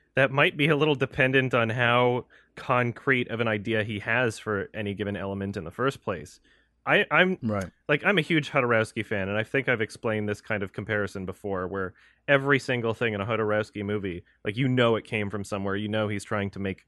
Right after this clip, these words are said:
Speaker 1: some sort of a, either a statement on some grander, uh, issue in
Speaker 2: Mm-hmm.
Speaker 1: society, or it's a personal aspect of something that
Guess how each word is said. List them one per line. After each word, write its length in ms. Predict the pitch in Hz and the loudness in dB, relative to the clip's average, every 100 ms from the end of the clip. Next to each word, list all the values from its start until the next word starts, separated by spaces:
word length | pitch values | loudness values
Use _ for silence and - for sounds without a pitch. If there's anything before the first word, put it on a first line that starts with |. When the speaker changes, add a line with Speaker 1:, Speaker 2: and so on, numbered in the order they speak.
| _ | _
Speaker 1:
some 240 | - 113 104 | -10 -8 -6
sort 200 | 113 95 | -4 -4
of 80 | |
a, 80 | 95 - _ _ _ | -6 -10 _ _ _
either 200 | 123 117 | 2 2
a 60 | 110 | 0
statement 680 | - - 139 139 151 160 - | -4 0 0 2 -2 -2 -6
on 420 | 113 107 104 104 - | -4 -2 -2 -4 -6
some 300 | - 104 104 | -4 -4 -4
grander, 760 | 110 110 117 117 117 110 107 _ _ _ | -2 0 0 0 2 2 0 _ _ _
uh, 220 | - 98 98 | -6 -4 0
issue 340 | 131 - 127 | -2 0 0
in 60 | 110 | -2
Speaker 2:
Mm-hmm. 60 | 101 | -2
Speaker 1:
society, 760 | 104 143 143 147 147 143 139 _ _ _ _ | -2 4 6 6 6 4 2 _ _ _ _
or 520 | 147 160 135 120 123 - | 2 6 6 6 2 -4
it's 160 | 135 | -6
a 40 | 123 | -6
personal 540 | - 156 143 143 127 | -2 0 2 2 2
aspect 480 | 113 113 - 104 - | 2 0 0 0 0
of 80 | 101 | -2
something 320 | 113 104 104 | -2 -2 0
that 200 | 101 92 | -2 -2